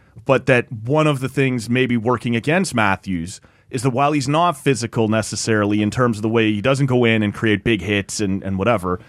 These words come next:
uh, he is pretty good along the boards, but, but that because he's so big and strong and he does just continue to skate through a lot of bullshit, right? That, you know, you don't dive necessarily, but if he was pulled down more easily, maybe he would get more.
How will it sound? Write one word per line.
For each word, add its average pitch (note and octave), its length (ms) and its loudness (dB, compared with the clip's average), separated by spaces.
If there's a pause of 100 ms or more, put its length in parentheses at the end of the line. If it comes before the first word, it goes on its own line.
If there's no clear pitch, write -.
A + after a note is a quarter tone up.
(260)
uh, G#2 140 2
he C3+ 160 -2
is D3 100 0
pretty C3+ 160 0
good G#2+ 180 2
along F#2+ 280 2
the F#2+ 60 -2
boards, F2+ 420 0
but, F#2+ 260 -2 (760)
but C3+ 180 0
that C#3+ 200 2
because D3+ 500 -2
he's D#3+ 180 0
so C#3 200 2
big A#2+ 260 0
and G2+ 140 0
strong F2+ 580 0
and A#2+ 140 0
he B2 160 -2
does C#3 360 0
just - 180 -4
continue C#3 480 0
to A2+ 160 -6
skate D3 520 -2
through D3 400 0
a A2+ 40 0
lot C#3+ 340 2
of G2 340 -4 (380)
bullshit, A2 640 -2
right? A#2 280 0 (320)
That, A#2+ 280 0 (720)
you F3+ 60 0
know, E3 100 2
you D#3+ 100 4
don't F3+ 280 -2
dive D#3+ 420 2
necessarily, C3 500 0
but D#3 140 0
if F#3 140 2
he G3+ 80 2
was E3+ 140 2
pulled E3+ 300 -2
down D#3 300 2
more C3+ 220 2
easily, A#2+ 400 0
maybe G#2 300 2
he G#2+ 140 -4
would F#2+ 160 -4
get G#2 220 -2
more. G#2+ 240 -2